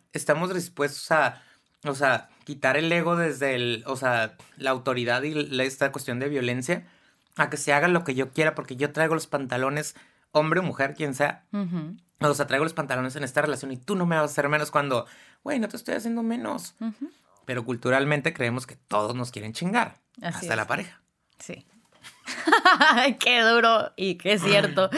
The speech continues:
Speaker 1: <clears throat>
Speaker 2: esto que estás diciendo. Em, a mí me bota mucho el tema de las relaciones tóxicas porque veo muchas. O sea,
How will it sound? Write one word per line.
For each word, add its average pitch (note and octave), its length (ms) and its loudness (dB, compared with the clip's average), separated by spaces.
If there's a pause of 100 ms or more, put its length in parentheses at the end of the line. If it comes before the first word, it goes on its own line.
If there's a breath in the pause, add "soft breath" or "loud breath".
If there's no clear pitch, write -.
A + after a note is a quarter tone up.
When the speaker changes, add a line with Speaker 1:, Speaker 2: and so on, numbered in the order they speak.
Speaker 1:
<clears throat> D4 200 0
Speaker 2:
esto G3 240 -2
que E3+ 60 -2
estás E3+ 260 -2
diciendo. D#3+ 480 -8 (580 loud breath)
Em, A3 380 4 (540)
a A#3 100 4
mí A#3+ 120 6
me C#4 100 6
bota D#4 220 4
mucho B3+ 280 2
el A#3+ 120 -2
tema G#3 380 4
de F#3 140 -4
las F3+ 120 -2
relaciones F3 420 -2
tóxicas G#3 400 0
porque F3+ 720 -2 (1200 loud breath)
veo G#3 280 4
muchas. B3 500 0 (1040 soft breath)
O A#3 80 -2
sea, - 260 0